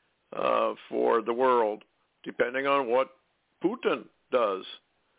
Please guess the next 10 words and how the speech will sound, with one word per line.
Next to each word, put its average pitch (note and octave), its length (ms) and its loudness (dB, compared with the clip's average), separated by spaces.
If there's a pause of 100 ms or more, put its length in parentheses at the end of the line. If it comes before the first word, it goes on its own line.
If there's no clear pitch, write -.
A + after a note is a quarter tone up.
(440)
And, A#2+ 180 0
of A2 80 -2
course, A#2+ 260 0
they're C#3+ 120 0
gonna C#3+ 200 0
blame B2 680 2 (140)
Putin C3+ 420 -2
for A2+ 100 2
all D3+ 340 4
this. - 260 -8